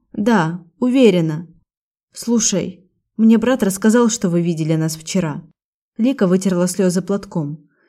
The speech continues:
"Я как-нибудь расскажу тебе нашу с Жаком историю. Но сейчас просто поверь, что он здесь ни при чем". "Я верю",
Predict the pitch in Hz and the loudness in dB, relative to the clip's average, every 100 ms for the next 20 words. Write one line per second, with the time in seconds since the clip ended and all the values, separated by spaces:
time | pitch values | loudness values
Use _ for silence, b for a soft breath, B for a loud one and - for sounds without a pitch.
0 | _ _ 233 233 226 226 240 226 233 240 | _ _ 0 0 0 0 2 2 2 0
1 | 226 269 285 277 180 170 165 - 165 170 | 0 0 2 2 2 0 -2 -4 -4 -2
2 | 165 160 165 - 175 156 151 - - _ | -2 -2 -4 -4 -2 -2 -4 -8 -16 _
3 | _ _ _ _ 208 196 220 226 240 233 | _ _ _ _ -2 0 0 0 0 0
4 | 233 - _ _ _ - 294 285 208 196 | -2 -10 _ _ _ -4 -2 0 -2 -2
5 | 196 185 156 160 - 202 202 214 175 165 | 0 2 0 -4 -6 -2 2 2 0 -4
6 | 196 190 214 208 185 156 151 - _ _ | -2 0 -2 -2 -4 -4 -6 -14 _ _
7 | _ _ _ _ _ 185 220 240 233 175 | _ _ _ _ _ 2 4 6 4 4
8 | 156 160 | 0 -8